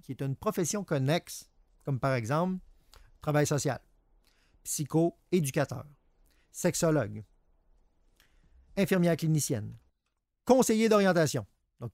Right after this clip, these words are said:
il peut se passer toutes sortes de, de,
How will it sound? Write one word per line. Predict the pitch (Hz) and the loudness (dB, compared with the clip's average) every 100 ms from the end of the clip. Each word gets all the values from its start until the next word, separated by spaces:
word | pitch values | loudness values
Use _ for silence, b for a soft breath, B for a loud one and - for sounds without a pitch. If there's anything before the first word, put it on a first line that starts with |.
| - | -6
il | 151 | -2
peut | 233 262 | 2 2
se | - | 4
passer | 160 147 202 - | 2 2 -2 2
toutes | 302 294 196 | 4 4 2
sortes | - 233 233 - 160 | 0 0 0 -2 -4
de, | 139 165 120 95 - _ _ _ | -2 -4 -4 -16 -20 _ _ _
de, | 135 131 120 120 | -8 -6 -6 -8